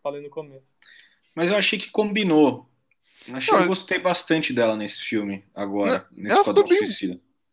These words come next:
Speaker 3: Ela ficou bem boa, só que eu acho uma falta de consistência, que pode até ser um pouco esperada, só que, tipo, ficou prejudicou minha experiência, assim, porque eu vi as Aves de Rapina, aí é um,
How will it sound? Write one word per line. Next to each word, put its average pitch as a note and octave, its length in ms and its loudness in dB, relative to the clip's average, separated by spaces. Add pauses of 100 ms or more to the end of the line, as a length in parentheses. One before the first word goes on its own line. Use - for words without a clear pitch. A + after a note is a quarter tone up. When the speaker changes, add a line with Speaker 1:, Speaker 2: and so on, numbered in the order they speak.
(160)
Speaker 3:
Ela G#3+ 180 4
ficou G3+ 200 -2
bem E4 240 0
boa, F#3+ 360 6
só G3 160 -2
que A#3 160 -2
eu G#3+ 140 6
acho G#3+ 160 2
uma G3 100 6
falta G3+ 400 2
de G#3 120 -10
consistência, F3+ 960 -2 (520)
que - 100 -20
pode E3 200 2
até F3+ 160 2
ser - 160 0
um F3+ 80 -2
pouco F3+ 200 -6
esperada, D#3 720 2 (720)
só F#3 140 -2
que, G3+ 200 -2
tipo, F3 180 -8
ficou F#3 800 -2 (1900)
prejudicou A3+ 720 -2
minha A#3 140 0
experiência, F3+ 720 0
assim, E3 320 -8
porque D#3+ 340 -8
eu E3 280 2
vi F3 140 2
as E3 240 4
Aves F3+ 180 0
de - 80 -6
Rapina, G3+ 640 -2 (600)
aí F3 580 2
é F3+ 60 0
um, F#3 100 -2